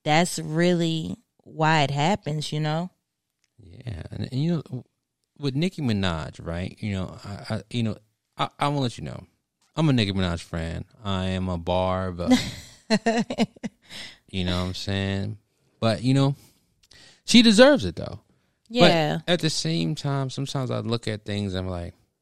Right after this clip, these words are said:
Speaker 2: "Damn." It's like you did a song with someone. It's like, think about it. Like, the thing that, that's really, like, shocking with Nicki Minaj is, right, she done a song with all her ops. And then they become ops afterwards. I'd be like, "Wow."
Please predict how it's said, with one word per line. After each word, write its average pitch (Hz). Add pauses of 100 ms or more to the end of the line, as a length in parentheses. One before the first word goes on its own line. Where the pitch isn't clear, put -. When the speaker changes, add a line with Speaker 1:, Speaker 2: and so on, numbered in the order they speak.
(320)
Speaker 2:
"Damn." 107 (1400)
It's 135
like 120
you 127
did 147
a 151
song 151
with -
someone. 127
It's 143
like, 147
think 208
about 131
it. 107
Like, 107
the 123
thing 220
that, 147
that's 123
really, 127 (140)
like, -
shocking 120
with 98
Nicki 104
Minaj 92
is, 85
right, 90
she -
done 214
a 147
song 143
with 95
all 110
her 113
ops. - (680)
And 113
then 120
they 127
become 143
ops 160
afterwards. 104 (260)
I'd 127
be 160
like, 143
"Wow." 113